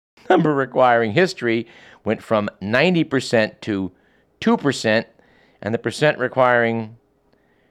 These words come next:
literature went from seventy-five percent to less than one percent. What are they teaching them, you may ask? Well, let's take a look at that.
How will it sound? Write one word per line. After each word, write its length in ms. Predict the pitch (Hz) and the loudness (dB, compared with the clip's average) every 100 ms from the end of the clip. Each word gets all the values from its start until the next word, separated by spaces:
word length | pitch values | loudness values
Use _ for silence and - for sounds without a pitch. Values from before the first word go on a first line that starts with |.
| _ | _
literature 600 | 127 156 135 107 117 110 | 0 2 2 0 2 2
went 240 | 101 98 98 | 0 -4 -6
from 380 | 104 92 90 80 | -8 -6 -8 -12
seventy-five 680 | - 127 127 113 110 104 | 0 0 2 0 2 0
percent 460 | - 92 - 92 - | -2 -8 -6 -6 -6
to 340 | - 85 85 - _ _ - | -10 -10 -10 -16 _ _ -14
less 380 | 98 113 - | -2 -2 -2
than 240 | - 104 98 | -4 -2 0
one 240 | 98 95 | 0 -2
percent. 460 | 92 82 82 60 - _ _ _ _ _ _ _ _ _ _ | -6 -10 -10 -10 -14 _ _ _ _ _ _ _ _ _ _
What 160 | - 113 | -4 -2
are 40 | |
they 120 | 120 123 | 0 0
teaching 400 | - 143 113 87 | -2 -4 -4 -4
them, 320 | 80 67 - | -8 -12 -14
you 120 | 87 | -10
may 180 | 87 85 | -6 -4
ask? 340 | 90 107 127 | -2 -2 -4
Well, 460 | 156 196 95 73 135 - _ _ | 0 2 2 -2 -12 -20 _ _
let's 140 | 131 - | -18 -4
take 160 | 147 | -2
a 40 | 135 | 0
look 160 | 135 | -2
at 100 | - | 0
that. 360 | 160 127 - | 2 2 -2